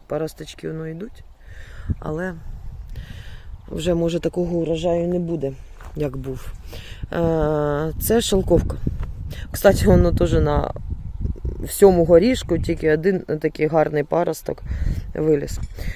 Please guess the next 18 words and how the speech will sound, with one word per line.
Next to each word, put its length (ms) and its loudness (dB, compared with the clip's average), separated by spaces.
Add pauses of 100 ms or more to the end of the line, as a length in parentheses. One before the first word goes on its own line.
Шелковка. 580 2 (1120)
Змерзли 420 4
листики. 500 -2
Вони 440 6
те-, 220 6
тільки-тільки 600 -2
почали 380 2
вилазити. 640 2 (380)
Ну, 120 -2
бачите, 400 -2 (280)
і 40 -6
все, 220 -2
і 40 0
позмерзали. 600 -2
І 120 0
вони 220 0
попускали 560 -2
ось 140 -6